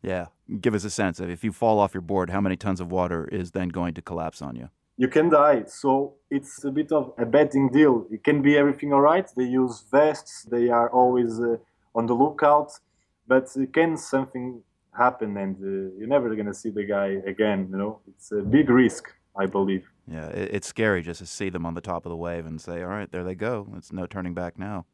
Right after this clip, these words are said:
Speaker 2: <laughs> No way. It's a go. <laughs> Go or die.
Speaker 1: I mean, can you imagine, though, what it's like to be on top of a hundred-foot wave?
Speaker 2: I would be imagining that it would be something like going down the hill on a big mountain, but instead of the mountain being s-,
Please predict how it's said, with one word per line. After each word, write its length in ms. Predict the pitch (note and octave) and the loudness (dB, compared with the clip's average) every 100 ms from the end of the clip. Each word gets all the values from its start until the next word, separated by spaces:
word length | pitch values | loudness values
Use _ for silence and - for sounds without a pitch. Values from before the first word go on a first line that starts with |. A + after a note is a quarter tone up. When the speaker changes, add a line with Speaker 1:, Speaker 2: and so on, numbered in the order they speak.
| _ | _
Speaker 2:
<laughs> 340 | C3+ - G#2+ G2 G2 | -2 0 0 0 2
No 120 | G#2+ | 4
way. 300 | G#2+ G2 F2+ | 4 4 2
It's 220 | F#2+ F2+ | -4 -6
a 80 | G2+ | -4
go. 520 | G2 F2+ A#2 B2 B2+ D#3+ C3+ | -4 2 6 6 4 -2 -10
<laughs> 40 | - _ _ _ | -12 _ _ _
Go 200 | A2+ B2 | 4 6
or 180 | B2+ A#2+ | 8 6
die. 340 | A2 F#2+ F#2 F#2+ | 4 0 -4 -8
Speaker 1:
I 40 | F2+ | -8
mean, 120 | F2+ | -6
can 140 | G2 | -4
you 80 | G2 | -2
imagine, 300 | F#2+ G2 A#2 | 0 0 0
though, 120 | A2+ | 0
what 120 | B2+ | 0
it's 120 | B2 - | -4 -8
like 140 | B2+ | -12
to 80 | B2 | -10
be 120 | C3+ | -8
on 120 | B2 | -6
top 300 | A#2 C3 C#3+ | -4 -6 -4
of 180 | B2 G2+ | -6 -4
a 120 | A2+ - _ _ | -4 -6 _ _
hundred-foot 420 | A2 A2+ - A#2 | -2 0 -2 0
wave? 340 | G2 A2+ D#3 _ _ G#2+ | 0 0 -4 _ _ -4
Speaker 2:
I 60 | |
would 300 | G#2 G#2 A2 | -2 0 0
be 180 | A#2 A#2+ | 2 2
imagining 600 | A#2 A#2+ B2+ A#2 A#2 A2 | 4 4 2 2 0 0
that 120 | G#2 | -2
it 100 | G2 | -4
would 160 | G#2 G2 | -8 -4
be 120 | G2+ | -4
something 560 | - - A2 - A2 G#2+ | -2 0 0 2 2 6
like 260 | G2+ G2 - | 6 4 -2
going 340 | - A2 G#2+ G#2 | 4 6 8 8
down 260 | A2 A2+ | 8 8
the 100 | G#2+ | 6
hill 280 | G2 A#2 A#2 | 6 8 8
on 120 | G#2+ | 8
a 60 | G#2 | 4
big 260 | G#2 G#2+ A#2 | 2 2 4
mountain, 560 | A#2 A#2 A2+ A#2 G2 | 6 8 6 2 0
but 200 | G#2 G#2 - - | 0 -2 -8 -8
instead 400 | A#2 - - A#2 | -6 0 6 6
of 120 | A2 | 6
the 80 | A2 | 4
mountain 440 | G#2+ A2+ A2+ G#2+ A2 | 6 6 6 0 -2
being 260 | A2 A2 | 0 0
s-, 240 | G#2+ - | -2 -8